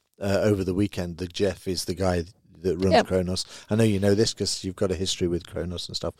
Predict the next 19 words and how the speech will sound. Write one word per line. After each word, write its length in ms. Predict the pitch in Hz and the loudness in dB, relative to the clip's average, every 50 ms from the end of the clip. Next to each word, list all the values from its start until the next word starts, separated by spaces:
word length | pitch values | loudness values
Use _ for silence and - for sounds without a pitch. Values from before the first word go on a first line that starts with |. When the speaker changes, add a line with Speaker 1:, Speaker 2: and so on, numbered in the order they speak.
| - - - - - | -14 -16 -16 -6 2
Speaker 1:
but 140 | - 110 117 | 2 4 8
nobody 320 | 139 160 180 180 180 185 | 10 10 10 10 10 10
else 180 | 196 185 - - - | 10 10 8 6 2
might. 220 | 87 73 - - | 2 2 0 0
So, 220 | - - 107 101 87 - | 4 6 6 6 6 8
hey, 300 | - 120 104 90 85 - - _ | 10 10 10 10 8 2 -4 _
you 100 | 90 85 | -4 -2
guys. 300 | - 80 71 78 - - - - - - | 0 0 0 0 -2 -4 -4 -6 -8 -8
Speaker 2:
<laughs> 200 | - - - - | -8 -10 4 8
Speaker 1:
But 200 | - 131 123 113 | 8 8 10 10
this 160 | 143 139 - | 8 8 8
guy 240 | - 143 131 127 123 | 8 8 10 10 8
is, 340 | 117 107 - - - - - _ | 8 6 4 -2 -6 -8 -6 _
is 200 | - 117 107 - | 2 2 2 4
the 120 | - 107 | 2 0
kind 240 | - - 113 101 101 | 2 4 4 4 4
of 60 | 95 | 4
centerpin 680 | - - - 127 123 - - - - 98 95 90 90 - | 2 2 2 2 2 0 0 2 2 2 2 0 -4 -4
for 320 | - - 92 90 90 - | -2 0 2 2 2 0